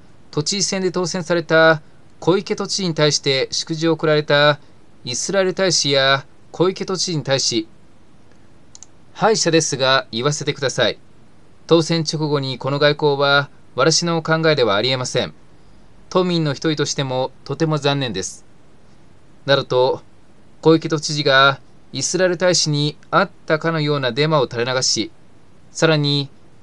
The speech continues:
デマだと指摘された後に、「それならばこそきちんと抗議撤回を要請してほしいです」などと、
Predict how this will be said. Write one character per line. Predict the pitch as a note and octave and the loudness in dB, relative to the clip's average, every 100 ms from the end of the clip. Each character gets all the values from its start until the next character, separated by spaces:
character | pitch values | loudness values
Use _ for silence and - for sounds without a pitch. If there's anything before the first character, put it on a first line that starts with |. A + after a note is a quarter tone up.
| - - | -20 -20
デ | G#2+ D3 | 0 0
マ | F#3+ F3+ | 2 2
だ | E3 | 2
と | D#3+ A#2+ | 0 -2
指 | - | -2
摘 | - D#3 | -2 -4
さ | - | -2
れ | D#3+ | -2
た | D3+ | 0
後 | D3+ D3+ | 0 0
に、 | A#2+ - - - - - - - - - - - - - - - | -4 -8 -18 -20 -20 -20 -20 -20 -20 -20 -20 -20 -20 -20 -20 -14
「そ | - D#3 | 0 2
れ | F#3 | 4
な | G3+ | 2
ら | F3+ | 2
ば | D3+ | 2
こ | D#3 | 0
そ | D3+ C#3+ C3+ C3 | 0 2 0 -2
き | - | -4
ち | - D#3+ | -2 -2
ん | |
と | D3+ C3+ C#3 C3+ - - - | 0 0 0 -2 -10 -20 -6
抗 | - F3 | 0 2
議 | - | 2
撤 | C#3+ C#3 | -2 0
回 | D3 D3+ | 2 2
を | C#3+ D3 D3 - - | 4 4 2 -2 -14
要 | A#2+ D3+ | -2 -2
請 | D#3+ - F3 | 0 -2 -2
し | E3 | 0
て | E3+ | -4
ほ | D3 | -2
し | - E3+ | -2 -2
い | |
で | C#3 | -2
す」 | - - - - - - - - - - - - - | -4 -10 -18 -20 -20 -20 -20 -20 -20 -20 -20 -20 -6
な | B2+ | 0
ど | C#3 | 0
と、 | - B2 B2+ B2 | 0 2 4 2